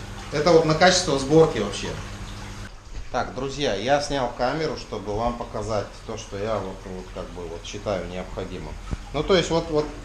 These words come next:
я не знаю, кто это делал, как бы, да. Ну, щас вот так вот возьму камеру. Ну, смотрите, берём вот, как бы, прикладываем, да. Я не знаю, насколько вот нужно быть рукожопым, да, чтобы вот такое, как бы, сделать.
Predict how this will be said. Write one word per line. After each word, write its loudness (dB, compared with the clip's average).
я 6
не 4
знаю, 2
кто -2
это -2
делал, 2
как -4
бы, -6
да. -2
Ну, 4
щас 0
вот 6
так 2
вот -2
возьму -2
камеру. -4
Ну, -2
смотрите, 4
берём 4
вот, -4
как -2
бы, -6
прикладываем, 2
да. -2
Я 12
не 8
знаю, 10
насколько 6
вот 8
нужно 2
быть 0
рукожопым, 4
да, 6
чтобы -4
вот -4
такое, 0
как -6
бы, -6
сделать. -4